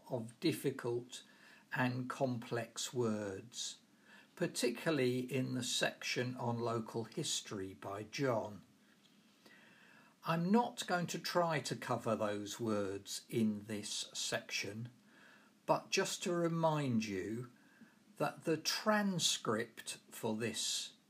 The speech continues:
and all our episodes is available on our website, and in those transcripts we include footnotes,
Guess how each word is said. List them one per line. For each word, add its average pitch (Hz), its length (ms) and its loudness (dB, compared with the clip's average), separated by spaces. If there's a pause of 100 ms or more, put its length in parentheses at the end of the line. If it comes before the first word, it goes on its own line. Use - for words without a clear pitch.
(160)
and 113 320 0
all 147 300 4
our 98 220 0
episodes 104 840 -4
is 127 160 -2
available 127 760 4
on 117 200 0
our 113 280 4
website, 123 880 -2 (600)
and 147 260 0
in 202 280 4
those 185 340 6
transcripts - 1300 -2 (400)
we 165 280 4
include 160 840 2 (220)
footnotes, - 1400 -2